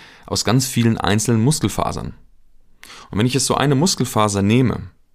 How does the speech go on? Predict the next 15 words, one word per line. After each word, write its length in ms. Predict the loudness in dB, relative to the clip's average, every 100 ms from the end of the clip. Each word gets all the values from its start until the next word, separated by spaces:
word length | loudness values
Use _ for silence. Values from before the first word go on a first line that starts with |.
| _ _ -2
und 200 | 0 2
wieder 200 | 0 2
weiter 300 | 0 -2 -2
reinzoome, 680 | 0 0 0 0 0 -2 -6 -18 -20 -8
dann 100 | -2
werde 100 | 0
ich 80 | 0
erkennen, 360 | -2 0 2 2
dass 120 | 0
diese 280 | -2 -2 0
Muskelfasern 1040 | 2 2 0 0 -2 -2 0 0 0 0
aus 260 | -2 -2 0
einzelnen 560 | 0 2 0 2 4
Muskelzellen 880 | 2 2 0 0 0 0 0 0 0
bestehen. 420 | -2 -6 -10 -10